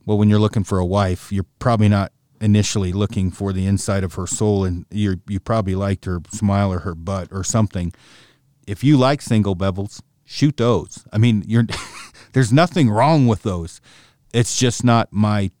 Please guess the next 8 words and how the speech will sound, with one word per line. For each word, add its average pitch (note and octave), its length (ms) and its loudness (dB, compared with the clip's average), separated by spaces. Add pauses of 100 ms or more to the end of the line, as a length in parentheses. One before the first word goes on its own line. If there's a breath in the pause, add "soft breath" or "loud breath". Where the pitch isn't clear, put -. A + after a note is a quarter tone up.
(120)
choice, F2+ 440 0 (140)
and A2+ 160 2
it's G#2 160 -2
not C#3+ 160 0
my B2 100 2
choice A#2+ 340 0
because G#2+ 400 -2
of F#2 300 -2